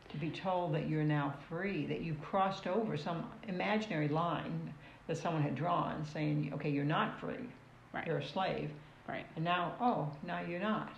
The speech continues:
Speaker 2: Right. And that for that
Speaker 1: That was a war. That, and it, I guess, and the question,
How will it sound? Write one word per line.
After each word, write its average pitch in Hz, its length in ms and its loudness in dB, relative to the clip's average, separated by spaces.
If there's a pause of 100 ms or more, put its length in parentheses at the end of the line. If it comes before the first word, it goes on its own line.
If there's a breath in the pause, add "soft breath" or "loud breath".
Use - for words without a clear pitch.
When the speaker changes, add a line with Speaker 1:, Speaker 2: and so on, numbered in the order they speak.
(180)
Speaker 2:
Right. - 180 -4 (280)
And 180 160 4
that 151 160 4
for 147 100 -6
that 156 260 0
Speaker 1:
That 302 120 0
was 302 140 0
a 165 40 4
war. 202 380 2 (220)
That, 240 200 0 (140)
and 202 140 0
it, - 140 -4
I 160 80 0
guess, 151 280 -2 (140)
and 185 200 2
the 160 40 -2
question, 147 520 -2